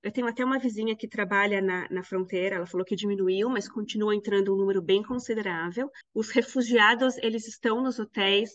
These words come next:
mas eles não estão trabalhando. Eles estão recebendo ajuda do governo, eles não estão trabalhando, nem nos hotéis também não. É, então, existe, assim, existem trabalhadores entrando, não suficientes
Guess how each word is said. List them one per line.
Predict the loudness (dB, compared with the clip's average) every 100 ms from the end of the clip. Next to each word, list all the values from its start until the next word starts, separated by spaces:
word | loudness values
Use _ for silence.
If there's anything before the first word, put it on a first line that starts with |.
| -6
mas | -6 -4
eles | -6 -4
não | 0 2 2
estão | 0 -2 -6
trabalhando. | -4 -4 -2 -2 -4 -8 -10 _ -4
Eles | -2 -2
estão | -2 -2
recebendo | -2 -4 -6 -2 0 0 -2
ajuda | -4 -4
do | -2
governo, | -2 -2 -2 -2 -4
eles | -4 -4
não | -4
estão | -2 -4
trabalhando, | -6 -6 -6 -6 -6 -10 -14
nem | -6 -4 -4
nos | -4 -2
hotéis | -4 -2 0 0 -4 _
também | -6 -2 -2 -2
não. | -2 -2 -4 _ -8
É, | -2 0 0 0 0 0
então, | 0 2 0 0 -4 _ _ _
existe, | 0 0 2 2 2 0
assim, | -2 -2 0 -2
existem | -2 -4 -2 -4
trabalhadores | -2 0 2 2 2 2 2 -2 -8 -8
entrando, | -4 -4 0 2 4 4 2 0
não | 0 2
suficientes | 0 -4 -8 -10 0 2 2 -2 -10